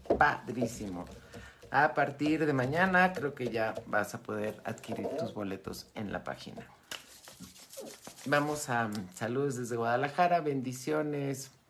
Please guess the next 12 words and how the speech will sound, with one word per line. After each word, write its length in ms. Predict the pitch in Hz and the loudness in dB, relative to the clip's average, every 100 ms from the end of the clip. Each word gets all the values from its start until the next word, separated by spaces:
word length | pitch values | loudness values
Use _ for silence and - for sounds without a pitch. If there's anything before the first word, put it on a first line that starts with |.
| _ - | _ -10
Vamos 400 | 131 135 139 139 - | -4 -2 -4 -6 -4
a 240 | 123 117 | -4 -4
conectarnos 1120 | - 117 104 - - 151 151 143 120 113 - - _ _ - _ _ - - - - - - | -6 -8 -8 -10 -2 2 2 -2 -4 -6 -8 -18 _ _ -20 _ _ -20 -20 -20 -20 -20 -12
con 200 | 113 113 | -6 -4
ese 180 | 120 131 | -4 -6
espíritu 500 | 123 123 113 113 120 | -8 -6 -6 -8 -12
creador, 680 | - 104 98 101 113 117 - - - - _ _ _ _ _ _ _ _ _ _ _ _ - - _ _ - | -8 -4 -2 0 -2 -2 -6 -12 -18 -20 _ _ _ _ _ _ _ _ _ _ _ _ -20 -20 _ _ -10
con 260 | 120 113 113 | -4 0 0
esa 280 | 113 139 | -2 -6
pulsación 840 | - 135 113 110 101 - 113 107 107 | -8 -8 -8 -8 -10 -6 -4 -2 -2
de 80 | 101 | -2
amor 460 | 95 107 113 107 | -2 -2 -2 -4